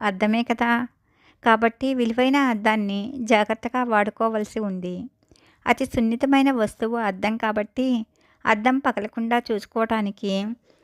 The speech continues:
ఎంతో హెచ్చరికగా ఉండాలి, అంటే ఎంతో జాగ్రత్తగా ఉండాలి. అందుకోసమే అద్దం పగిలితే అరిష్టం వస్తుందని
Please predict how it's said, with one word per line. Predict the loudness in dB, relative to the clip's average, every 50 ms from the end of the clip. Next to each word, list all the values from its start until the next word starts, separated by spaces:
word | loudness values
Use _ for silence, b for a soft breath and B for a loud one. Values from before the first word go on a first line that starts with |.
| b b b
ఎంతో | 0 0 0 2 2 2
హెచ్చరికగా | 2 2 -2 -4 -4 -6 -6 -4 -4 -2 0 2 2 2 2
ఉండాలి, | 2 2 2 2 2 2 2 2 0 -4 -8 _ _ _ -4
అంటే | -2 0 0 0 2 2 2 2
ఎంతో | 2 0 0 0 0 2 2 2
జాగ్రత్తగా | 4 2 0 0 0 -2 -2 -2 0 0 2 2
ఉండాలి. | 2 2 0 0 0 0 0 0 -2 -2 -4 -6 -8 -12 -14 _ _ _ _ _ _ _ _ _ _ _ _ _ _ _ _ _ _ -6
అందుకోసమే | -4 -2 0 0 0 0 0 0 0 0 0 0 0 0 0 -2 b b b b b b b b b
అద్దం | -8 -6 -4 -2 -2 -2
పగిలితే | 0 0 0 0 0 -2 -2 0 -2 -2 -2 -4 _ -6
అరిష్టం | -4 -2 -2 -2 -2 -2 0 0 0
వస్తుందని | 0 0 -2 -2 -2 -2 0 0 0 0